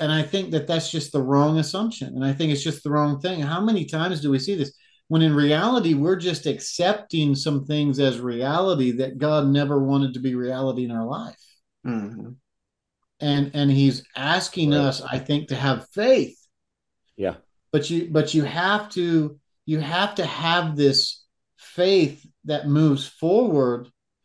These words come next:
Speaker 1: with, um, uh, just with no doubt, like this, this,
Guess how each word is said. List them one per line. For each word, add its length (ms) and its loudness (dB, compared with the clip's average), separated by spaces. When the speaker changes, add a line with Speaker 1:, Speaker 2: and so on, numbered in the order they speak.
Speaker 1:
with, 560 2
um, 600 2
uh, 180 0
just 280 -4
with 180 2
no 200 4
doubt, 440 -2
like 220 2
this, 280 0
this, 480 0